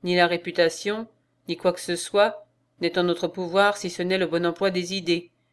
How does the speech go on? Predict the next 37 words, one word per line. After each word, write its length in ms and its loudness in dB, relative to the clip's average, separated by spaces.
Voilà 240 4
la 120 4
seule 180 0
chose 420 2
qui, 140 -6
de 120 0
sa 120 -4
nature, 540 -2
échappe 300 2
à 60 2
toute 200 -12
contrainte 440 -2
et 60 4
à 60 4
tout 180 -10
empêchement. 580 -4
Pourquoi 280 2
donc 340 0
notre 300 -4
œuvre 240 2
ne 80 -4
s'achève-t-elle 640 -2
pas ? 300 -4
Dites-moi 400 -4
la 100 0
cause. 460 -2
Si 180 -6
elle 120 2
ne 80 -2
s'achève 460 -4
pas, 260 2
cela 340 2
tient-il 380 -2
à 80 2
moi, 280 4
à 220 4
vous, 340 -6